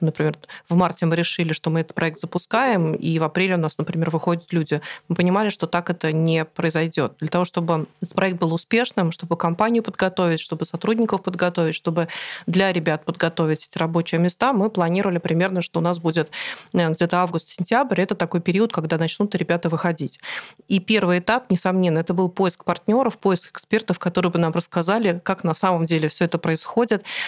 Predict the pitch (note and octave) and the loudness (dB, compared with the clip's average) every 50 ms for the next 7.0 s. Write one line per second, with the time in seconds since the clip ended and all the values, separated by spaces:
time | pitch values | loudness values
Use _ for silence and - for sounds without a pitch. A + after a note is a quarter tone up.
0 | - - F3 G#3 A#3 A3 - - - - G3 F#3 F3+ E3 D3+ - G3 F#3 - F#3+ | 2 4 4 4 4 2 0 -2 -2 0 2 2 2 0 0 0 -2 0 0 0
1 | E3 F3 E3 - - G3 G3 F#3 F#3 F#3 F3+ F3+ F3+ E3+ E3+ - - F3 E3 - | 0 0 0 0 0 2 2 4 4 2 2 2 2 2 2 2 2 0 0 0
2 | F3 E3+ _ - F#3+ G3 G3 - F3+ E3+ E3 - - E3+ E3 E3 E3+ G3+ F#3+ - | -4 -4 _ 0 0 0 2 2 2 2 2 0 -2 0 2 2 2 2 2 2
3 | F#3+ F3 - - F#3+ F3+ E3 E3 F3+ E3+ E3+ E3 D#3+ D#3+ - E3 D#3 F3 E3+ E3+ | 0 0 -2 -2 0 0 2 4 4 4 4 2 2 0 -2 -2 0 0 -2 -2
4 | - - E3 E3+ - - E3+ F3+ E3+ G3+ G3 F3+ F3 D#3+ - F#3 F3 E3+ F3+ G3+ | -2 0 0 0 0 0 -2 0 0 0 2 2 0 0 2 2 2 2 4 4
5 | A#3 B3+ A3 G#3 F3 E3 - - E3+ F3+ F3 F3 F3+ F3+ - F#3 F3+ F3 F3+ G#3 | 2 2 2 2 0 0 0 0 2 2 4 4 2 2 0 0 0 2 2 2
6 | A3 G#3+ F3+ E3+ - - - - - - - - F#3 F#3 - - F3+ F3+ F3 E3+ | 2 2 0 0 -4 -12 -16 -12 -10 -10 -6 0 0 0 2 2 2 2 2 0